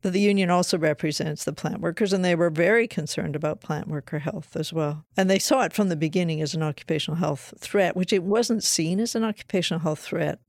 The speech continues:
in many parts of Canada, even though it clearly was. So they worked really hard and had access to inshore councils and so on. So they could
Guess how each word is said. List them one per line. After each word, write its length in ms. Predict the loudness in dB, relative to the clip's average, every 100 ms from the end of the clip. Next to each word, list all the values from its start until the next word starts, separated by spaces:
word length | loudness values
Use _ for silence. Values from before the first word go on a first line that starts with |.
| -4
in 160 | -2
many 240 | 0 0 -2
parts 320 | -4 -6 -8
of 100 | -8
Canada, 480 | -6 -6 -6 -6 -8 _ _ _ -4
even 160 | 0
though 140 | 2 0
it 100 | 0
clearly 340 | 0 2 2
was. 600 | 0 2 2 2 0 -2 -8 _ _ _ _ -2
So 240 | 4 6
they 440 | 6 6 6 2 -4 -2
worked 340 | 2 2 2
really 280 | 2 4 4
hard 840 | 4 4 4 4 4 2 0 -8 -10 _ -2
and 500 | 2 2 0 -2 -4 -6
had 380 | 0 4 4 4
access 680 | 2 0 0 0 0 -2 -4
to 300 | -2 0 2
inshore 360 | 0 0 0 0
councils 800 | 0 -2 0 0 0 2 0 -2
and 300 | -2 -2 -2
so 240 | 0 0
on. 160 | 2 0
So 140 | 0
they 140 | 2 2
could 220 | 0 -2